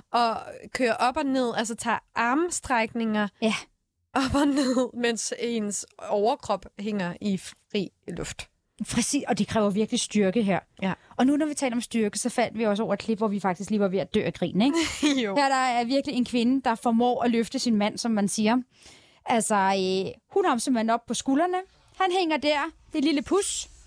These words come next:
Speaker 2: og så bliver der ellers bare suttet pik.
Speaker 1: Ja. Ja, og man kan godt se, at hun først får ham op på, altså, det er den ene skulder, han sidder i, på tværs over, og hun prøver ligesom at sutte hans pik, men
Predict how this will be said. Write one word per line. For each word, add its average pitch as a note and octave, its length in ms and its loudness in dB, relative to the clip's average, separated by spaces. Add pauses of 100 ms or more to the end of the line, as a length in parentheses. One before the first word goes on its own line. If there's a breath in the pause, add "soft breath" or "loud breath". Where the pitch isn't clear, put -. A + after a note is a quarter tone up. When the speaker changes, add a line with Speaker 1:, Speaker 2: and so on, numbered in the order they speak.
(240)
Speaker 2:
og E4+ 80 2
så F#4 120 0
bliver D4+ 180 0
der C4 80 2
ellers B3+ 260 0
bare B3 260 0
suttet G#3+ 320 -4
pik. A3+ 280 -2 (180)
Speaker 1:
Ja. G#3+ 160 0 (720 loud breath)
Ja, A3+ 200 2
og A#3+ 100 2
man A#3 140 0
kan A3+ 120 -6
godt A#3+ 200 0
se, - 200 -2 (160)
at A3+ 140 0
hun A#3 320 0 (140)
først C4+ 300 -2
får D4 120 2
ham A#3+ 180 -2
op C4 240 0
på, A#3+ 220 2
altså, G#3+ 260 -4
det F#3 140 -6
er F3+ 40 -8
den F#3+ 100 -4
ene A#3 220 2
skulder, B3 340 0
han A3+ 180 -2
sidder G#3 400 2
i, F3+ 420 -2
på A3+ 80 0
tværs A3+ 480 -2
over, A#3+ 300 2 (480 loud breath)
og B3 160 4
hun C4+ 140 0
prøver C#4+ 280 2
ligesom C4+ 280 -2
at A#3+ 60 -2
sutte C#4+ 240 -2
hans A#3+ 160 0
pik, C#4 220 0
men A3+ 240 0